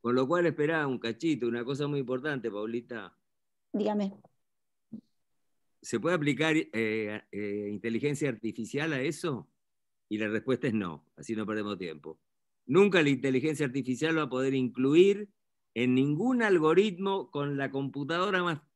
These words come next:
Speaker 1: poderosa del mundo todas la-, las variables que tienen que ver con las intenciones de tu enemigo. O sea, para lo operacional y para lo táctico, la inteligencia artificial, bárbaro.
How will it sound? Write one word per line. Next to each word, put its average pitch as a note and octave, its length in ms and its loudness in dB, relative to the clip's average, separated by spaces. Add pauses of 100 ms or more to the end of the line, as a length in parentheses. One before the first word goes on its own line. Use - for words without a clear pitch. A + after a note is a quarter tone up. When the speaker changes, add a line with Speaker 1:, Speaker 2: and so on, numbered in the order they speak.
Speaker 1:
poderosa D#3 540 2
del D#3+ 140 2
mundo E3+ 560 0 (600)
todas E3 280 4
la-, D3 280 2
las B2 180 0
variables D3+ 480 0
que C3+ 80 0
tienen C#3+ 220 -2
que C#3 80 0
ver D3 140 0
con C3+ 120 -2
las B2 180 -4
intenciones B2 600 -2
de A#2+ 80 0
tu A#2+ 120 -4
enemigo. G2 540 -8 (2500)
O G#2+ 120 -2
sea, C#3 180 2
para C3 180 2
lo B2+ 100 6
operacional C3 580 0
y D#3+ 40 2
para C3+ 200 0
lo C3 160 0
táctico, D#3+ 360 -2
la B2+ 120 0
inteligencia A#2+ 480 -2
artificial, A2+ 640 -8
bárbaro. E2+ 640 -10